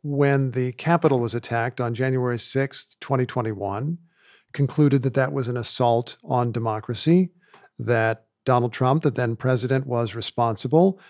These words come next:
and that she needed to hold him accountable, even though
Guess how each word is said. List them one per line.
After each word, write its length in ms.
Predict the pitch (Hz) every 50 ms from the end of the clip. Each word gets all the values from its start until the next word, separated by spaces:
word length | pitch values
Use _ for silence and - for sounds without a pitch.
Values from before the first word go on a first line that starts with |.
| _ _ _ _ _ _
and 300 | - 127 127 123 123 123
that 240 | 117 131 131 131 131
she 340 | - - - - 151 151 147
needed 380 | 147 143 139 131 143 139 - -
to 140 | - 147 139
hold 440 | - - - 143 143 139 139 139 113
him 380 | - - - 147 135 127 131
accountable, 800 | 139 135 - - - - 170 190 190 175 127 123 113 104 110 - - _
even 400 | - 175 170 165 143 151 135 127
though 440 | 107 123 123 120 117 120 120 120 -